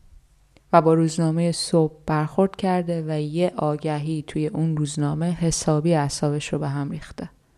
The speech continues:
رفته توی آشپزخونه، روزنامه رو مچاله کرده، انداخته توی سطل آشغال، سعی کرده صبحونه‌ش رو بخوره، خودش رو آروم کنه و کلاً بهش فکر نکنه.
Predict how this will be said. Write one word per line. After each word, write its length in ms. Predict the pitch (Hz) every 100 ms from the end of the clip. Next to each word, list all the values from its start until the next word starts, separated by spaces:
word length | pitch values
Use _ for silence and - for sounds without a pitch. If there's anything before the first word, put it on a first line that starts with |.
| _ -
رفته 280 | 196 -
توی 160 | 202 208
آشپزخونه، 880 | 196 180 - 175 175 - 175 185 208
روزنامه 400 | 190 175 170 170
رو 60 |
مچاله 500 | 170 160 - 160 160
کرده، 480 | 190 202 202 202 214
انداخته 500 | - 160 156 160 -
توی 260 | 170 - 165
سطل 440 | - 170 160 -
آشغال، 760 | 160 156 156 - 170 180 208 226
سعی 300 | - 180 165
کرده 300 | - 160 165
صبحونه‌ش 600 | - 165 156 165 160 156
رو 100 | 160
بخوره، 600 | 156 180 - 208 208 208
خودش 340 | 202 - 165 151
رو 160 | -
آروم 380 | - 160 160 196
کنه 480 | - 208 202 208 208
و 80 | 175
کلاً 400 | - 160 156 175
بهش 300 | 165 156 -
فکر 260 | - - 160
نکنه. 460 | 147 - 143 156